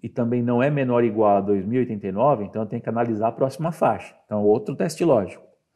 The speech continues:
Abre a função C, abre parênteses, teste lógico.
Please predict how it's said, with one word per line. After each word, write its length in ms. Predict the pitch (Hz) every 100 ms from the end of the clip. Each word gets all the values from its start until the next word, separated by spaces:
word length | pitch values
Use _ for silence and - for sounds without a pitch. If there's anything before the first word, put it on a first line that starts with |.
| _ _ _ _ _
Abre 220 | 98 98
a 20 |
função 400 | 95 107 98 120
C, 400 | 120 - 156 170 -
abre 160 | 101 98
parênteses, 600 | 120 120 151 170 - - _ _ _ _ _ _ _ _
teste 300 | 127 147 160
lógico. 460 | 131 98 - -